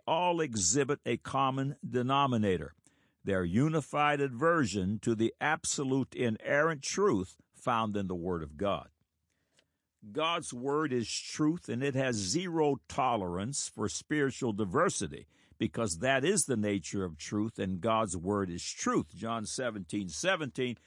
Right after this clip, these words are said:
"Sanctify them through thy truth. Thy Word is truth." Two plus two equals four,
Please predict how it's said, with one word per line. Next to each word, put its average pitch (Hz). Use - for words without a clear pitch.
"Sanctify 143
them 120
through 123
thy 107
truth. -
Thy 139
Word 180
is 90
truth." -
Two 165
plus 139
two 143
equals 107
four, 131